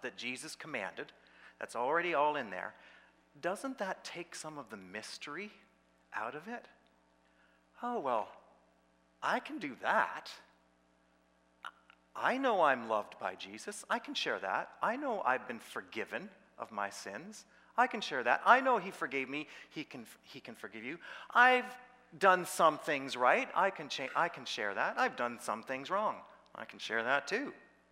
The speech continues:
right? Just repeat what Jesus has commanded. And if you need help with that, well, welcome to humanity.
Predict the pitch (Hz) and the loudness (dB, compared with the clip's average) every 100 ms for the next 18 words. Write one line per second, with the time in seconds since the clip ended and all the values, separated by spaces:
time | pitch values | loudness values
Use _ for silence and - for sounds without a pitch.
0 | _ _ - 160 247 - _ _ _ _ | _ _ -12 -12 -12 -20 _ _ _ _
1 | _ _ _ _ _ _ _ _ _ _ | _ _ _ _ _ _ _ _ _ _
2 | _ - - - - _ 135 - 220 220 | _ -20 -20 -20 -20 _ -2 2 2 2
3 | - - 143 165 - - 285 123 - - | -12 -12 -6 -6 -4 -2 -2 -2 -10 -18
4 | - - _ _ _ - 151 180 - 117 | -18 -20 _ _ _ -10 -6 -4 -6 -8
5 | 107 139 131 - _ _ - 151 - 185 | -10 -12 -12 -16 _ _ -14 -14 -12 -8
6 | 202 196 - - - - 165 185 175 180 | -4 -4 -8 -14 -16 -6 -2 0 -2 -4
7 | 175 185 220 240 - 208 247 - - 98 | -4 0 0 -2 -4 -4 -4 -6 -2 0
8 | - - - - - - _ - 110 95 | 0 -4 -12 -20 -20 -20 _ -8 -6 -6
9 | 90 92 123 - 165 170 - 175 - 190 | 0 0 0 -4 -8 -10 -12 -12 -12 -8
10 | 143 95 - - - | -4 -4 -6 -12 -16